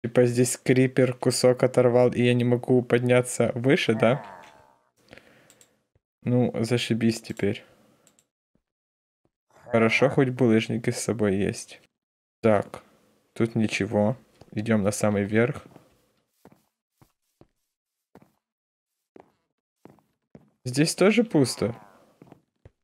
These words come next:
Здесь вообще что-то есть в этой башне, или я зря старался? Есть сундук. Ну давай. Чё это, серьёзно? Немножечко картофеля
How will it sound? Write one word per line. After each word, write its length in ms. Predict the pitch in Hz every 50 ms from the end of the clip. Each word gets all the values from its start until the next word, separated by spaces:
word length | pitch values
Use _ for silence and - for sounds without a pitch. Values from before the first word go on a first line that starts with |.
| _ _ _ _ _ _ _ _ _ _ - - _ _ _ _ _ _
Здесь 240 | - 127 131 131 -
вообще 380 | 127 123 131 135 - - 143 135
что-то 300 | - - 123 120 - 117
есть 240 | 123 151 - -
в 40 | 127
этой 220 | 120 123 - 117 113
башне, 480 | 110 117 110 107 104 - - - 98 101
или 160 | 113 113 120
я 140 | 120 120 117
зря 240 | 113 - 120 117 117
старался? 580 | - - 113 113 107 98 104 - - - 120 - _ _ _ _ _ _ _ _ _ _ _ _ - - _ _ _ _ _ _ _ _ _ _ _ _ _ _ - - -
Есть 280 | 113 127 127 127 -
сундук. 480 | - 123 127 120 113 117 110 - - - - - _ _ -
Ну 200 | 120 123 135 131
давай. 360 | 120 123 117 110 107 107 104 - - _ _ _ _ _ _ _ _ _ _ _ _ _ _ _ _ _ _ _ _ _ _ _ _ _ _ _ _ _ _ _ _ _ _ _
Чё 160 | - - 170
это, 280 | 170 160 - - -
серьёзно? 760 | 117 - - - 127 131 147 160 185 196 151 151 131 123 123 - _ _ _ _ _ _ _ _
Немножечко 760 | - 127 135 135 139 143 151 160 156 156 147 - - - -
картофеля 840 | - - 139 135 - - 147 160 165 - - 151 139 135 127 123 123